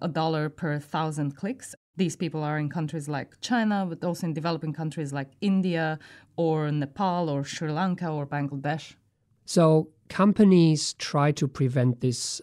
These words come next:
Speaker 2: Apple has made a lot of effort, but not every one of the frightful five is doing it that way, right?
Speaker 1: No, so while Facebook explicitly forbids buying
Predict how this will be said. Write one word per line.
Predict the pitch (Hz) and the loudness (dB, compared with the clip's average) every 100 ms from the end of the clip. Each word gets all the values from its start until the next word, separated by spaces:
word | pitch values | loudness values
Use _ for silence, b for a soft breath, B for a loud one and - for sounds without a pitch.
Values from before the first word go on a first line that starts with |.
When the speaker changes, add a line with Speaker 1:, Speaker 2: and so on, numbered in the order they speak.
| _ | _
Speaker 2:
Apple | 135 - 123 | -6 -2 -2
has | 117 - | -2 -2
made | 123 123 120 | 0 -2 -4
a | 123 | -2
lot | 123 | -2
of | 123 - | -2 -4
effort, | 123 - 123 - b b b b - | -4 0 0 -2 b b b b -2
but | 170 | 2
not | 214 226 233 - | 4 2 0 -2
every | 175 180 202 180 | -2 2 2 4
one | 147 135 139 | 2 2 2
of | |
the | 127 | 0
frightful | 120 - 131 127 - 117 | -4 -4 -2 -2 -4 -6
five | - 139 131 123 120 - | -4 -4 -2 -2 -4 -10
is | - 131 123 117 - - - - | -4 -2 -2 -4 -8 -10 -12 -4
doing | 151 165 139 | 0 2 2
it | 113 | -2
that | 120 | -10
way, | 117 110 | -8 -8
right? | 117 147 185 - _ | -4 -4 -4 -10 _
Speaker 1:
No, | 220 190 165 | 4 4 2
so | 185 | 0
while | 185 180 | 0 0
Facebook | 180 262 330 - 208 - - - | 0 -2 -2 -4 -4 -4 -12 -8
explicitly | 185 - - 277 381 220 - 170 147 | -8 -8 -2 0 0 -4 -2 -2 -2
forbids | - - 170 151 143 170 151 - - 143 | -4 -4 -2 0 0 -2 -4 -12 -14 -10
buying | 151 147 143 139 139 | -4 -2 0 0 -2